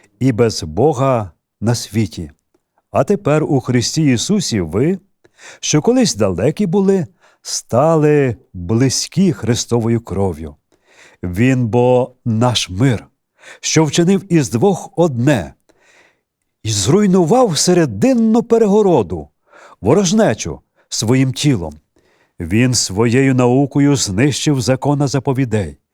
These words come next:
щоб з обох збудувати собою одного нового чоловіка,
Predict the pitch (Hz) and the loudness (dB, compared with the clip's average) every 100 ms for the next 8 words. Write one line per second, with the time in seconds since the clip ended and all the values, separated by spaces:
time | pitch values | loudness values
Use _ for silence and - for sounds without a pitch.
0 | _ - - - - 147 113 107 - - | _ -20 -20 -12 0 0 0 -8 -10 -4
1 | 98 87 73 175 208 - - - - 101 | -4 -2 0 0 0 -4 -18 -16 -10 -4
2 | 117 170 185 233 226 143 131 101 147 190 | 0 2 2 0 0 -2 0 0 0 2
3 | 180 175 _ _ _ - 131 87 104 214 | 2 0 _ _ _ -2 -2 -2 -2 0
4 | 240 175 208 190 117 - - 95 85 123 | 2 2 2 0 -4 -20 -10 -8 0 2
5 | 208 196 143 180 165 156 156 135 147 131 | 4 2 2 0 0 -2 0 2 2 0
6 | - 82 | -4 -8